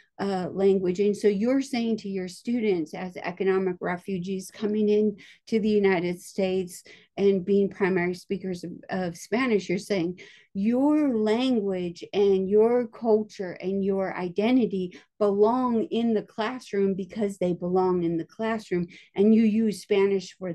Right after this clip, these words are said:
that. Then you are using Spanish to walk in two worlds.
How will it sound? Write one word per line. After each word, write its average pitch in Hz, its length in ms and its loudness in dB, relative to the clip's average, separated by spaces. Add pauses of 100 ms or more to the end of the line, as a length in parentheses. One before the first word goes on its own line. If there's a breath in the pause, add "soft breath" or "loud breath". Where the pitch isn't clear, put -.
(120)
that. 214 480 0 (600 soft breath)
Then 262 440 6
you 277 240 8
are 214 440 -2
using 208 580 -4
Spanish 185 600 -4 (280 loud breath)
to 226 140 0
walk 196 380 0
in 190 300 0
two 208 240 -2
worlds. 175 680 -6